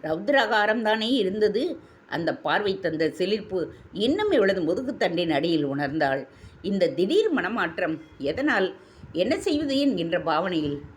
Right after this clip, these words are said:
சுந்தரனை பார்த்தாள் சமந்தகமணி. "கவலைப்படாமல் போ, நான் இருக்கின்றேன்" என்கின்ற ரீதியில் தலையை அசைத்தான் சுந்தரபாகு. மதுராவுடன் சமந்தகமணி வருவதை தொலைவிலிருந்தே பார்த்து விட்டார்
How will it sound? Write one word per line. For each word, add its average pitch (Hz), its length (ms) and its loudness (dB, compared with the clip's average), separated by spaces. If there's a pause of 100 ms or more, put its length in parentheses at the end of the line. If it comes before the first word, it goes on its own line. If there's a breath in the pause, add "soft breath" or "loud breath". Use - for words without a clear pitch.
(140)
சுந்தரனை 262 580 -2
பார்த்தாள் 143 500 -6 (120)
சமந்தகமணி. 143 680 -6 (560 loud breath)
"கவலைப்படாமல் 170 840 0
போ, 170 180 0 (420)
நான் 233 280 2
இருக்கின்றேன்" 160 640 0 (100)
என்கின்ற 160 460 0
ரீதியில் 151 520 0 (380 loud breath)
தலையை 220 460 2
அசைத்தான் 139 560 -6 (120)
சுந்தரபாகு. 143 680 -4 (580 loud breath)
மதுராவுடன் 233 680 2 (260)
சமந்தகமணி 285 600 0
வருவதை 165 360 2 (340)
தொலைவிலிருந்தே 208 720 2
பார்த்து 175 340 -4
விட்டார் 139 400 -4